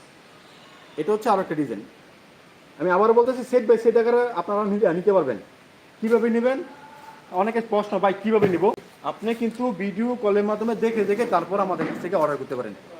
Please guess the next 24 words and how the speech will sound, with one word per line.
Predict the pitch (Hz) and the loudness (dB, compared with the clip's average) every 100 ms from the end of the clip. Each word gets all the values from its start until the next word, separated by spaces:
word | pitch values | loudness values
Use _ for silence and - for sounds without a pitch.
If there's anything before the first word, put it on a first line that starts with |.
| - - - | -20 -18 -6
ভিডিও | 180 190 | -4 -2
কলের | 240 233 220 | -4 -4 -4
মাধ্যমে | 220 233 | -2 0
দেখে | 208 220 208 | 0 0 0
দেখে | 214 233 | 0 4
অর্ডার | 180 185 | 4 4
করতে | 190 196 | 2 -2
পারেন। | 202 226 | -2 -2
আমরা | 202 170 | -2 -2
আপনাকে | 180 202 202 208 | -2 -2 -6 -2
cash | - - 196 | -2 -2 -4
on | 185 | -2
delivery | 180 196 202 | -2 -2 -2
কন্ডিশনের | 202 208 196 196 | -2 -2 -4 -6
মাধ্যমে | 196 196 | -4 -4
পাঠাচ্ছি | 185 190 185 | -4 -4 -2
আপনার | 170 170 | -4 -2
ঠিকানায়। | 170 185 247 - - - - | -4 -4 -4 -8 -18 -20 -4
সমস্ত | 196 214 214 233 | 0 0 0 2
বাংলাদেশে | 214 175 175 175 220 | 4 2 0 -2 -2
এই | 190 | -2
চমৎকার, | 180 180 175 196 180 | -2 -2 -4 -6 -6
চমৎকার | 165 185 | -6 -4
প্রোডাক্টগুলো। | 160 165 - 185 | -4 -4 -4 -4